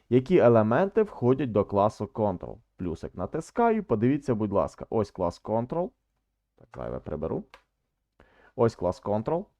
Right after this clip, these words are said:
І погляньте, скільки елементів тут входить. Оу.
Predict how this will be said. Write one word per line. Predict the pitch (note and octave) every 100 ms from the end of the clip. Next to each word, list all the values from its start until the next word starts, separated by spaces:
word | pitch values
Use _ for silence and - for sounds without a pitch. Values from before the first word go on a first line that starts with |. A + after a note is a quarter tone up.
| _
І | - F#3+
погляньте, | F#3 D#3+ F#3+ F#3+ E3+
скільки | - D3 E3+ E3
елементів | B2 C3 A#2+ A#2+ C#3 D#3 F3+
тут | E3+ A#2+ C3 C3
входить. | - - - B2 G#2 - - _ _ _ _ _ _ -
Оу. | A2 A#2+ A2 F2 C#2+ A1 G1+